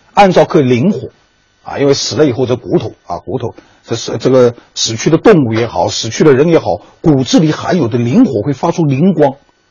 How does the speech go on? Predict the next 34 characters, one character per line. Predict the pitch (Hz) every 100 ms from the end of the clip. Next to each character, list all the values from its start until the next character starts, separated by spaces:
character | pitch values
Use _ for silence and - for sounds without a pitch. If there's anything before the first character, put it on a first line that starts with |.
| _ _
这 | 349 294
种 | 302 170
火， | 101 64 _ _ _
即 | - 453 311
使 | - 156
到 | 170
今 | - 349 339
天， | 220 190 - _ -
我 | 170
老 | 233 -
家 | - 147
那 | 113
里 | 76 _ _
啊， | -
我 | 120 156
老 | 95
家 | 131
是 | 131
江 | 120 127
苏 | 131
无 | 113 123
锡， | - 107 _ _ _ _ _
我 | 185 240
老 | 185
家 | - 202
那 | 165
里 |
还 | 139 170
管 | 175 107
这 | 120
个 | 131
叫 | -
鬼 | - - 87
火 | -